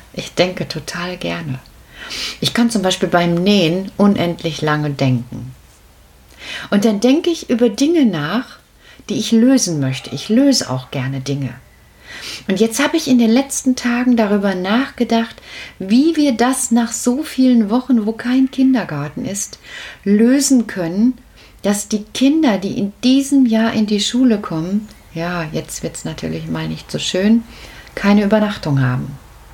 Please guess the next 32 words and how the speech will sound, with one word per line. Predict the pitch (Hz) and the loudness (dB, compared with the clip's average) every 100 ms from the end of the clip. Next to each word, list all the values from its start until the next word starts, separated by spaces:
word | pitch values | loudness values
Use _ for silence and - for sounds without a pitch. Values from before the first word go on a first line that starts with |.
| - - - - - - - | -20 -20 -20 -20 -20 -20 -12
Total | 175 - 208 233 262 | -10 -6 0 0 0
Käse. | - 202 190 87 - - - - - - - | 0 0 0 -6 -10 -20 -20 -20 -20 -12 -10
Ich | - | -4
weiß. | 202 139 - - - - - - - - - - - | -2 -2 -8 -16 -20 -20 -20 -20 -20 -20 -18 -16 0
Oh, | 240 254 202 170 | 4 4 4 0
darüber | 180 185 190 | 0 2 0
habt | 190 208 | 0 0
ihr | |
noch | 214 208 | 2 4
nicht | 233 240 | 2 2
nachgedacht. | 185 175 175 180 196 - - - | -2 -2 -2 -2 -2 -8 -20 -2
Mist, | 208 233 254 - - - - | 4 4 2 -4 -10 -18 0
jetzt | 190 196 | 0 0
ist | 185 | -4
es | 190 185 180 | -6 -2 2
raus. | 160 131 - - - - - - - - | 4 2 -2 -12 -16 -14 -14 -16 -8 -2
Aber | 196 196 | 0 0
früher | - 240 226 | 4 4 4
oder | 214 | 2
später | 208 - 220 226 233 | 0 2 2 4 2
musste | 220 226 202 | 2 0 -2
das | 220 - | -2 -2
gesagt | 208 262 320 - | 0 0 -2 -6
werden. | 160 143 143 | -6 -4 -4
Wir | 160 | -6
können | - 233 254 220 | -2 2 2 2
in | 190 | -2
diesem | 202 247 254 262 | 2 2 4 4
Jahr | 226 196 208 247 - - - | 4 0 -2 -2 -6 -18 -6
keine | 214 226 226 | 0 2 2
Übernachtung | 233 233 247 - 180 143 | 2 2 0 -4 -4 -2
machen. | 135 131 - | -4 -4 -8